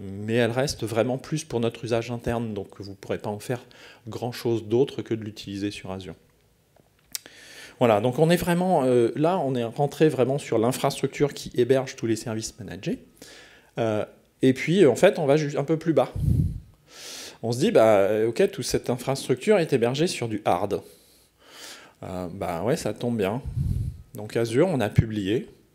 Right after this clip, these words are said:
les blueprints hard, euh, des data, des, des, des racks, euh, des machines, des composants, euh, de sécurité, et cetera. Tout ça, vous voulez, enfin, imaginez, vous, demain matin, vous vous levez, vous dites,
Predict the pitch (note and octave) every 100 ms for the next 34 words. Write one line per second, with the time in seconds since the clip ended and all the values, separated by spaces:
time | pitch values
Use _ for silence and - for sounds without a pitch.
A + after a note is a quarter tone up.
0 | _ - - - - _ A#2 A#2 B2 A#2+
1 | A2 D#3 - - F2+ A#2+ A2+ F#2 - _
2 | _ - _ _ _ _ _ D3+ G2+ F#2+
3 | G2+ F#2+ G#2 A#2 - - G2 F#2+ F#2 G#2+
4 | F#2 F#2 G2 F#2+ E3 - - - - _
5 | _ - - - - F2+ F2+ F#2 C3+ -
6 | - B3+ D3 G2+ A#2 - - - - -
7 | _ _ - - - G2+ B2+ - C#3 C#3+
8 | D3 E3+ D3+ A#2 A2 A2 G#2+ A2+ A#2+ A2+
9 | F3+ C4 A3+ A3 A3+ D3 - - E3+ C3
10 | C3+ D#3+ - - A#2+ F3 G3 B2+ A#2 C3+
11 | C3+ - G2+ G2+ A2 A#2 A2+ A#2+ G2+ F#2+
12 | F#2 - - G#2+ - _ - A2 G#2+ A2+
13 | F#2 - C#3 C3+ F#2+ G2 C3 G#2+ F2